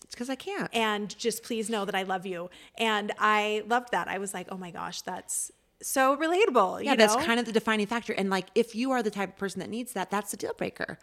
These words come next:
Speaker 2: Totally.
Speaker 1: That's, and do you think that that's what ends friendships and that's what ends,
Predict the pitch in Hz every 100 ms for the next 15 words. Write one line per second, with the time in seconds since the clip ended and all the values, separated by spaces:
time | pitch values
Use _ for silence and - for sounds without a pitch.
0 | - 240 190 190 - - 220 196 - -
1 | - - _ - 240 247 262 269 269 277
2 | - 165 175 - 240 196 185 196 202 202
3 | - 247 - - 165 160 165 - 180 170
4 | 170 160 160 156